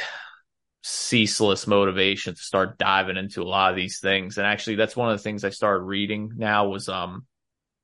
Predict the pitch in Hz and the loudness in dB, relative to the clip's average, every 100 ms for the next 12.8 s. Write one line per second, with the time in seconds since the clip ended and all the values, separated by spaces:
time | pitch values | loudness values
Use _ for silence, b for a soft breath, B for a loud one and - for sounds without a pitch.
0 | _ - 113 104 95 104 104 101 - 104 | _ -2 2 2 0 2 4 4 2 -2
1 | 98 95 107 101 95 98 95 101 101 104 | -2 -4 -2 -2 -2 -6 -6 -4 2 4
2 | 107 107 113 - 110 101 95 - 107 101 | 4 2 -4 -2 0 0 -8 -10 -10 -8
3 | 101 92 - b b b b b b _ | -6 -8 -10 b b b b b b _
4 | - 131 117 107 113 107 101 98 B B | -2 2 4 4 6 6 6 2 B B
5 | B 131 113 101 - 113 - - 98 101 | B -4 -4 -4 -2 -2 -2 -4 -2 0
6 | 104 - 104 - 98 104 - - - 104 | -2 -2 -4 -4 -2 -2 -4 -10 -4 -4
7 | 95 104 101 98 98 95 95 - - - | 0 2 2 2 -2 -2 -4 -10 -10 -4
8 | 101 90 90 92 92 101 98 - 104 98 | -4 -2 0 0 0 -8 -8 -6 -6 -4
9 | 104 104 101 80 90 87 82 87 - - | 0 0 0 -4 -4 -4 -4 -8 -12 -2
10 | 101 - 147 - 110 104 98 98 95 95 | -2 4 4 6 2 2 2 2 0 -2
11 | 90 90 - 98 80 - 90 92 92 87 | -2 -4 -4 -4 -6 -6 -4 0 2 2
12 | - - 98 - - - 90 87 | 0 0 2 2 -4 -6 -8 -8